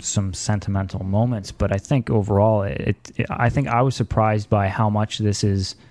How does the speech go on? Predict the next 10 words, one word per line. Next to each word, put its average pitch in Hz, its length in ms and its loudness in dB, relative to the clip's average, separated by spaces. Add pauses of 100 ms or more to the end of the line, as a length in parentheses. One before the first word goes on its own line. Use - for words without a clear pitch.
(260)
you 117 80 -2
know, 104 80 0
a 98 80 0
movie 110 280 2
about 95 220 0
the 95 120 -4
opposite, 95 460 0
about 90 380 0 (460)
people 95 480 2
just - 340 -4